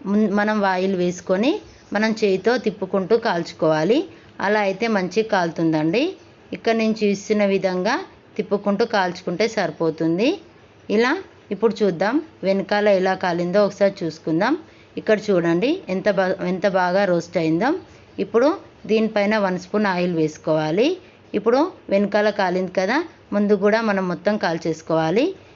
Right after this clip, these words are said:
ఇలా తిప్పుకుంటూ కాల్చుకుంటే సరిపోతుంది. మనకు పరోటా అనేది కాలిందండి. మెంతి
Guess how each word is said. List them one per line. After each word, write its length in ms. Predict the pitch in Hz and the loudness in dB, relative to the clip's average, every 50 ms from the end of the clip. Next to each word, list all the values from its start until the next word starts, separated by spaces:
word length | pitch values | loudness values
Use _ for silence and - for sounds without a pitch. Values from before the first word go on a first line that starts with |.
| - - - | -16 -8 -4
ఇలా 140 | 208 220 226 226 - | -2 -2 -2 -2 -4
తిప్పుకుంటూ 460 | 208 - - 190 - 208 202 190 226 226 226 | -6 -6 -8 -6 -4 -2 -2 0 -2 -2 0
కాల్చుకుంటే 520 | 220 196 185 180 - - - 190 170 196 220 214 - | 0 0 -2 -2 -6 -6 -6 -4 -2 -2 -2 -2 -2
సరిపోతుంది. 760 | 208 170 156 156 - 170 160 160 - 165 165 165 180 240 302 403 - - - - - - - - - | -2 -4 -4 -4 -4 -4 -4 -2 -2 -2 0 0 0 0 0 -2 -4 -10 -20 -20 -20 -20 -12 -6 -4
మనకు 240 | 202 208 220 220 220 - 214 | -2 -2 -2 -4 -4 -4 -4
పరోటా 360 | 196 185 190 196 190 220 208 196 185 | -2 0 0 0 0 0 -2 -2 -2
అనేది 340 | 185 185 180 180 185 254 320 392 381 - - - - - - - - - | -2 -2 -2 0 0 0 0 0 -4 -8 -16 -20 -20 -20 -20 -12 -6 -4
కాలిందండి. 640 | 214 196 196 196 190 185 175 165 156 156 165 208 254 302 330 - - - - - - 196 | -2 -2 0 0 0 0 0 0 0 2 2 2 0 0 -2 -6 -10 -18 -20 -10 -4 -2
మెంతి 240 | 190 196 196 226 233 | -2 0 0 0 -2